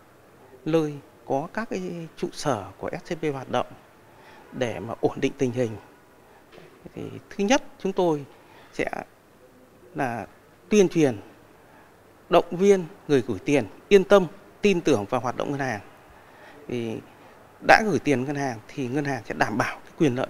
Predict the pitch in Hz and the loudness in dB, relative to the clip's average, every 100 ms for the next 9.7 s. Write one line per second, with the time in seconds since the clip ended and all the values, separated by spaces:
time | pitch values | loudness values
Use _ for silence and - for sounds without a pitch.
0 | - 104 113 107 92 123 107 - - - | -8 -10 -8 -8 -4 -4 -4 -10 -20 -18
1 | - - 208 190 185 180 151 - - - | -16 0 4 6 6 4 2 -10 -20 -20
2 | - - - 175 165 160 - - - - | -20 -14 0 2 4 2 2 -8 -20 -20
3 | - - 120 107 - 240 330 - 269 190 | -16 -6 -6 -6 0 0 0 -2 -2 0
4 | 180 - - - 131 113 - - 180 - | -2 -4 -18 -14 -10 -8 -6 -6 -6 -2
5 | 135 - 139 117 - - - - - - | -4 0 -4 -4 -10 -20 -20 -20 -20 -20
6 | - 131 110 110 - 113 - 151 143 143 | -6 -4 -4 -8 -12 -14 -6 -6 -2 -2
7 | 180 269 - - - 135 120 - - - | -4 -10 -20 -10 -6 -4 -6 -6 -8 -6
8 | 196 208 - - - - - - - - | -6 -6 -10 -20 -20 -20 -20 -20 -20 -20
9 | - - 202 202 208 196 | -20 -6 -2 4 4 4